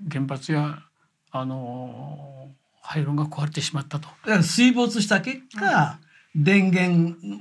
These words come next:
Speaker 2: まあ、ち-、地下にあったから水没したと。
Speaker 1: そうですね。
Speaker 2: 結果、電源が落ちたと。
Speaker 1: そうですね。で、それで、まあ、あの、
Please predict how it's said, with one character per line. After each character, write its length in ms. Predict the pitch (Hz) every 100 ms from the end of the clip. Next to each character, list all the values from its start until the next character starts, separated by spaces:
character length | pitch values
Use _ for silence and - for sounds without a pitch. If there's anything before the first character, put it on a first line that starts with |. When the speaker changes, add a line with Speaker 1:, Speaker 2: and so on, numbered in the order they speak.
| 196
Speaker 2:
ま 120 | 202
あ、 60 | 175
ち-、 140 | - - - - 302 220
地 180 | - -
下 120 | 175
に 100 | 170
あ 60 | 143
っ 60 | -
た 120 | -
か 100 | 151
ら 220 | 254 302 - _ _
水 240 | - 175 160
没 200 | 160 151
し 60 |
た 120 | - -
と。 240 | 107 - _
Speaker 1:
そ 160 | - 180
う 20 |
で 60 | 151
す 80 | 147
ね。 180 | 143 151
Speaker 2:
結 220 | 240 180
果、 280 | 175 254 214
電 280 | 214 226
源 220 | 208 214 220
が 120 | 202
落 120 | 160
ち 60 | -
た 120 | 131
と。 220 | - -
Speaker 1:
そ 160 | - 190
う 40 |
で 60 | 151
す 80 | 143
ね。 260 | 131 131 - _ _
で、 340 | 208 156 151 - 214 190 - - -
そ 160 | - 202
れ 100 | 208
で、 100 | 220
ま 140 | 208
あ、 60 | 143
あ 40 |
の、 500 | 139 135 135 135 151